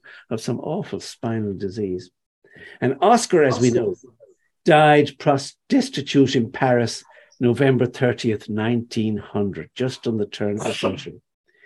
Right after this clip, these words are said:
His faithful friend, Robbie Ross, whose initials, by the way,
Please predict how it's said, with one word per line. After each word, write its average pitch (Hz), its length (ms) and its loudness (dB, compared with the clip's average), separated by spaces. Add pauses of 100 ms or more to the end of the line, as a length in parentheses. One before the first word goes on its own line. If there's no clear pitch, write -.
(340)
His 135 180 2
faithful 190 500 6
friend, 165 420 2
Robbie 156 300 2
Ross, 135 500 -2 (420)
whose 139 140 -2
initials, 185 480 0
by 151 200 -2
the 131 80 0
way, 120 320 -4